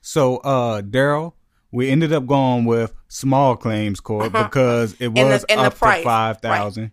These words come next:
Speaker 2: That's, and, and then that's one of the advantages of using
Speaker 1: Shit, a disadvantage
Speaker 2: small
Speaker 1: to federal
Speaker 2: <laughs> no,
Speaker 1: court.
Speaker 2: right. I'm saying that's one of the advantages of using small claims as opposed to state or federal. The filing fees are different.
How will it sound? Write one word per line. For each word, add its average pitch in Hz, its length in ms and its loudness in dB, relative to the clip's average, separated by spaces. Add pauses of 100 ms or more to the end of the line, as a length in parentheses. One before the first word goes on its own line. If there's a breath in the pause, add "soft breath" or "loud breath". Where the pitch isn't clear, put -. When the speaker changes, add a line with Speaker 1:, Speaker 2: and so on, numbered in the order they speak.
Speaker 2:
That's, 185 260 0 (120)
and, 190 300 -4
and 196 160 -2
then 185 140 -4
that's 208 300 0
one 202 200 -2
of 190 200 -4
the 170 180 -4
advantages 170 800 -10 (140)
of 165 180 -4
using 170 600 -10
Speaker 1:
Shit, - 100 -20
a 87 80 -14
disadvantage 98 640 -6
Speaker 2:
small 95 400 0
Speaker 1:
to - 60 -20
federal 110 260 -6
Speaker 2:
<laughs> 185 140 0
no, - 40 -10
Speaker 1:
court. 101 380 -12
Speaker 2:
right. 175 320 -2
I'm 175 140 -4
saying 190 340 -6
that's 190 220 -8
one 214 140 -6
of 208 40 -4
the 196 60 -6
advantages 185 500 -10
of 170 100 -10
using 180 340 -12
small 180 380 -6
claims 175 420 -12
as 170 160 -6
opposed 170 400 -12
to 165 80 -16
state 170 340 -10
or 165 120 -8
federal. 156 600 -10 (880)
The - 80 -8
filing 185 500 0
fees - 540 -20 (160)
are 156 100 -12
different. 156 500 -16